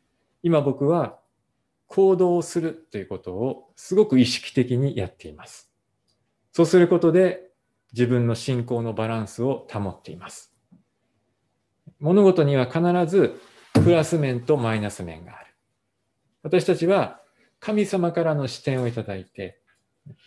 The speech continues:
その目を持ってどちらも見ていかなければならない。そのようなことを今日の箇所から教えていただきました。皆さんは今日の箇所からどのような応答をされるでしょうか。お祈りいたします。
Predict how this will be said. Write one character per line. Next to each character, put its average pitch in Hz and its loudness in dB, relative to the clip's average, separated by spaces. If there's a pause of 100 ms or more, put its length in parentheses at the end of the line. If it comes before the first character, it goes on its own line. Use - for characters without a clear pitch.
(140)
そ - -4
の 202 0
目 226 2
を 214 0
持 196 0
っ - -10
て 180 0
ど 117 2
ち 117 -2
ら 98 -2
も 123 -4
見 104 -6
て 95 -8
い 85 -10
か 90 -8
な 85 -14
け 104 -12
れ 120 -6
ば 131 -4
な 90 -12
ら - -18
な - -20
い。 - -20 (1000)
そ 127 0
の 131 4
よ 131 4
う 120 2
な 113 0
こ 110 0
と 117 2
を 147 2
今 107 0
日 95 -4
の 92 -8
箇 92 -10
所 98 -14
か 101 -8
ら 143 -4
教 104 -6
え 85 -6
て 131 -2
い 120 0
た 104 -2
だ 85 -6
き - -16
ま - -14
し - -20
た。 - -16 (1000)
皆 131 2
さ 120 0
ん 107 0
は 131 0
今 117 2
日 98 -2
の 98 -6
箇 95 -8
所 - -14
か 101 -4
ら 143 -2
ど 110 -4
の 101 -4
よ 95 -4
う - -6
な 139 0
応 98 -2
答 95 -6
を 139 -2
さ - -8
れ 90 -6
る 87 -12
で 104 -14
し - -18
ょ - -12
う 120 -18
か。 - -20 (760)
お 104 -6
祈 90 -4
り 82 -10
い 76 -18
た - -14
し - -14
ま 123 -10
す。 - -18